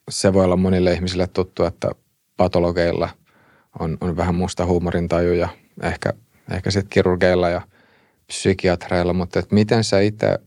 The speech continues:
kuvailisit sitä, että minkälaista se huumori sit siellä, siellä tota, ää, Ukrainassa oli ja, ja millä tavalla se, ähm, et, et just kun siellä näkee,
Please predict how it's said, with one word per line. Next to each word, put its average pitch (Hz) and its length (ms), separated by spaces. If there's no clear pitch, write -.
kuvailisit 85 640
sitä, 87 300
että 87 180
minkälaista 95 640
se 90 120
huumori 85 640
sit 92 240
siellä, 78 460
siellä - 220
tota, - 280
ää, 85 240
Ukrainassa 90 640
oli - 360
ja, - 200
ja 101 60
millä 98 340
tavalla 87 440
se, - 140
ähm, 95 220
et, 104 200
et 92 160
just 98 320
kun 92 180
siellä 90 260
näkee, 90 600